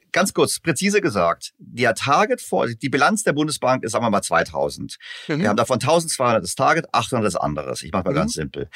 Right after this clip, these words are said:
Speaker 2: Ja.
Speaker 1: Dann würde die Ta-, die Targetsalde auf eintausendeinhundertneunundneunzig sinken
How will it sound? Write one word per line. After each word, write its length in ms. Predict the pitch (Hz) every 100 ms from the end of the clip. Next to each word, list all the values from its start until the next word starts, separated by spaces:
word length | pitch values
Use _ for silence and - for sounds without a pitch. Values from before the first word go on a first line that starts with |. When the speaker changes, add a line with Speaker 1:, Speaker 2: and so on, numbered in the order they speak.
| -
Speaker 2:
Ja. 180 | 123
Speaker 1:
Dann 100 | 104
würde 220 | 117 156 131
die 160 | 127
Ta-, 140 | 120 110
die 100 | 104
Targetsalde 720 | - 139 165 - 131 123 113
auf 180 | - -
eintausendeinhundertneunundneunzig 1700 | 127 - 120 120 110 107 - 95 117 110 101 95 95 87 87 - 117
sinken 440 | 131 143 - 247